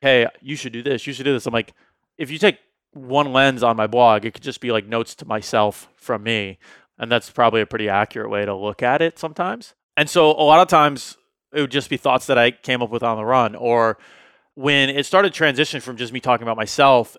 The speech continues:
and building an audience, I started trying to be a little more helpful. So, like, instead of just being like,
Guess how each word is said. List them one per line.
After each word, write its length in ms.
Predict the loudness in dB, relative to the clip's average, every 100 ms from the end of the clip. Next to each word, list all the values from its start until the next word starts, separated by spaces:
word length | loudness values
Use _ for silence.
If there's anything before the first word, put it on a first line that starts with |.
| -8
and 480 | -4 -2 -2 -6 -14 -8
building 280 | -6 -8 -12
an 60 |
audience, 440 | 0 2 2 -2 -8
I 40 |
started 300 | -4 -4 -2
trying 180 | -2 -2
to 60 |
be 240 | -4 -6 -6
a 80 | -6
little 200 | -6 -6
more 100 | -6
helpful. 400 | -8 -10 -16 -12
So, 200 | -6 -4
like, 140 | -4
instead 220 | -4 -4
of 60 | -4
just 160 | -8 -10
being 120 | -4
like, 280 | -4 -4